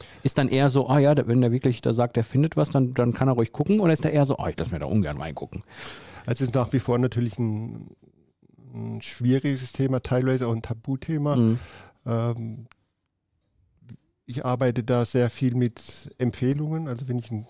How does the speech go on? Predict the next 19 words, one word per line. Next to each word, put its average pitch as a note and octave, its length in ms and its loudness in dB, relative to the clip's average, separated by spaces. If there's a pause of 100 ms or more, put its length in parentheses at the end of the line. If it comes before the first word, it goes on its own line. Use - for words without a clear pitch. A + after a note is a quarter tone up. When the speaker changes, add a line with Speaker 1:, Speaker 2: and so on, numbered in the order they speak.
Speaker 1:
Mhm. G2+ 340 2 (200)
Speaker 2:
Kunden, C#3+ 440 0
einen B2+ 120 2
Menschen B2+ 340 0
betreut B2+ 560 -2
hab, C#3+ 220 -2
frage B2+ 280 -2
ich - 140 -10
den, C3+ 320 -2 (120)
„Schau B2 220 -4
mal, C3 280 0
wir B2+ 80 0
haben B2 100 -4
für B2+ 140 -2
dich B2+ 180 -2
einen C3 80 -2
Vorteil B2+ 540 0 (320)
erarbeiten C3+ 580 0
können. C3+ 400 0